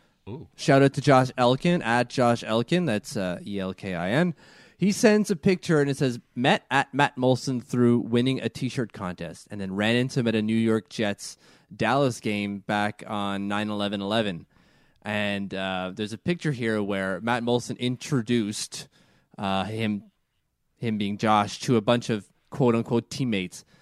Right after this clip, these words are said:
Speaker 2: So there's Kyle Okposo's in the picture, Matt Molson's there, John Tavares, and then Franz Nielsen all hanging out at the New York Jets Dallas game. Unbelievable.
Speaker 1: That,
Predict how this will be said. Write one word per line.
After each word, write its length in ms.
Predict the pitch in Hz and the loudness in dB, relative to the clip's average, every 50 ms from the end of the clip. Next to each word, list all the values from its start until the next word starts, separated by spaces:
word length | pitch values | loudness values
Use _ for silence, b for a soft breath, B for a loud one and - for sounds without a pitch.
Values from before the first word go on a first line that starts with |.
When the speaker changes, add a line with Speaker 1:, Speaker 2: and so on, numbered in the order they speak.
| b b b b b b | b b b b b b
Speaker 2:
So 220 | - - 131 113 | -2 0 0 2
there's 280 | 107 110 107 107 - - | 2 2 0 0 -2 -4
Kyle 320 | - - 165 185 220 214 | 0 4 4 6 6 6
Okposo's 720 | 202 185 175 - - 208 190 190 - - 208 190 185 165 185 | 4 2 0 2 2 4 4 4 2 2 2 2 2 2 2
in 80 | 180 | 0
the 100 | 180 175 | 0 0
picture, 420 | 165 - 190 180 - - - 170 156 | 0 2 0 0 0 2 2 2 2
Matt 260 | 160 170 170 - - | 2 0 -2 -2 0
Molson's 500 | 135 147 160 175 165 - - 180 165 147 | 2 4 4 4 4 2 0 -2 -2 2
there, 260 | 170 165 160 165 160 | 2 4 4 4 4
John 300 | 151 170 143 151 160 165 | 2 2 2 2 2 0
Tavares, 640 | - - 143 131 143 143 147 147 147 147 147 - - | 0 -2 -2 2 4 6 6 8 6 6 4 2 0
and 160 | 123 127 123 | -2 0 0
then 80 | 117 117 | -2 -2
Franz 420 | - - 143 135 139 139 131 120 | -2 0 2 2 2 2 0 0
Nielsen 320 | 127 127 131 123 - 127 | 0 0 0 -2 -2 -4
all 160 | 107 104 113 117 | -2 0 0 0
hanging 300 | 123 123 117 117 117 117 | 0 0 0 0 2 0
out 100 | 117 113 | 0 0
at 120 | 110 107 | -2 -4
the 100 | 113 110 - _ b b b b b b b | -6 -8 -8 _ b b b b b b b
New 140 | 117 117 117 | -4 2 4
York 320 | 127 127 120 120 117 - | 6 6 6 4 2 0
Jets 460 | - - 127 113 110 107 - - - | -4 -4 -2 -2 -2 -4 -8 -12 -10
Dallas 420 | 92 123 110 107 107 107 107 - - | -6 -4 -4 -2 -2 -4 -6 -8 -8
game. 400 | - 104 98 92 90 90 87 - _ _ _ _ _ _ _ _ _ _ _ _ _ _ _ _ - | -8 -6 -6 -6 -8 -10 -12 -16 _ _ _ _ _ _ _ _ _ _ _ _ _ _ _ _ 0
Unbelievable. 640 | 139 151 160 170 160 135 127 123 123 131 127 127 117 | 4 4 4 4 4 2 2 2 4 2 4 4 6
Speaker 1:
That, 320 | 135 160 160 180 - - | 8 8 8 6 4 -2